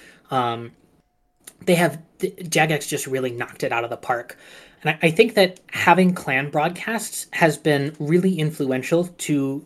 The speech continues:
the, the community as a-, at large. Sorry. Um, I, when I first started playing old school, clans were held just within friends chats.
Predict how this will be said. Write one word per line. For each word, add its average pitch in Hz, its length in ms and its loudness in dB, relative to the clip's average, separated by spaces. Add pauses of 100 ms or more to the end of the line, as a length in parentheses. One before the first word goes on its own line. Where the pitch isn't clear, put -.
(160)
the, 135 360 2 (380)
the 156 180 0
community 143 540 -2
as 127 160 -2
a-, 147 140 -6 (100)
at 151 160 -4
large. 131 340 0 (640)
Sorry. 139 400 -6 (840)
Um, 131 240 0 (1000)
I, 185 120 -8 (100)
when 165 540 2
I 170 100 4
first 180 300 0
started 185 340 -2
playing 131 240 -4
old 127 220 0
school, 127 500 2 (600)
clans 180 340 2
were 156 120 2
held 135 340 -4
just - 240 -4
within 131 260 -2
friends 123 320 -8
chats. - 380 -10